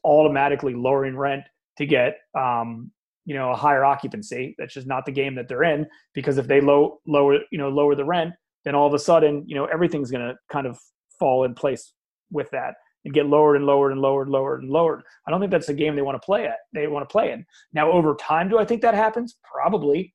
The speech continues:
but in the short term, it doesn't. I don't think it makes sense to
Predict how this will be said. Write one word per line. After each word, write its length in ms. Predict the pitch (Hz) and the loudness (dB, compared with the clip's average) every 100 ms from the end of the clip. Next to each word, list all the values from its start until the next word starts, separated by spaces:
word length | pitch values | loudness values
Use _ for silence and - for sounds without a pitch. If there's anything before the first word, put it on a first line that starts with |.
| _ _ - | _ _ -8
but 120 | 156 | -2
in 80 | 156 | -2
the 60 | 143 | -4
short 320 | - 175 202 | 0 0 0
term, 180 | 175 156 | -2 -2
it 60 | |
doesn't. 340 | 139 143 180 180 _ _ | -2 -2 -2 -6 _ _
I 60 | 143 | 0
don't 160 | 175 175 | 2 2
think 140 | 175 | 0
it 100 | 165 | 2
makes 240 | 160 160 | 0 0
sense 240 | - 175 175 | 0 -2 -2
to 300 | 160 139 127 | -4 -2 -6